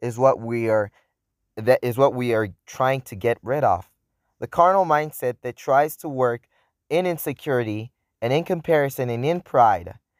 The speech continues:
feeling not good enough, that's what we're trying to get rid of. Romans twelve, chapter one,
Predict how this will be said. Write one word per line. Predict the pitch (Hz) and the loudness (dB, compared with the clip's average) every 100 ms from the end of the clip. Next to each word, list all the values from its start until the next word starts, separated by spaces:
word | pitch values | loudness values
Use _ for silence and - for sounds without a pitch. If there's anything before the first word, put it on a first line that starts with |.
| _ _ | _ _
feeling | - 170 165 139 - - | -4 -2 -2 -4 -10 -6
not | 117 143 180 | 2 2 2
good | - 135 | -4 -8
enough, | 113 107 | -6 -6
that's | - 151 | -6 -6
what | 170 | -4
we're | 135 | -4
trying | 120 131 127 | -6 -8 -8
to | |
get | 110 117 | -6 -6
rid | - 165 | 0 2
of. | 117 92 _ _ - - | 2 0 _ _ -18 0
Romans | 147 175 160 - | 0 0 -4 -8
twelve, | - 185 165 117 98 _ | 4 6 6 4 -6 _
chapter | - 123 123 - 127 | -6 -4 -4 -8 -14
one, | 120 147 120 101 | -8 -6 -6 -10